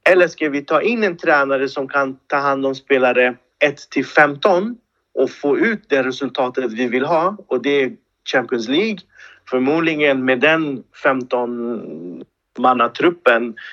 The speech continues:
kunna slåss om ligan och samtliga titlar. Så de har gjort en prioritering.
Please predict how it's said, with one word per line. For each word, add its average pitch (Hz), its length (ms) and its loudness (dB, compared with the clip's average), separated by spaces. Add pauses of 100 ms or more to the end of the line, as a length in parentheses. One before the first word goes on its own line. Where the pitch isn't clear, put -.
(160)
kunna 120 580 2
slåss 151 420 -2
om 117 180 0
ligan 147 640 2
och 123 360 -4
samtliga 117 480 -6
titlar. 110 440 -6 (400)
Så - 140 -6
de 127 100 0
har 143 80 4
gjort 196 140 2
en 175 140 -2
prioritering. 156 680 -2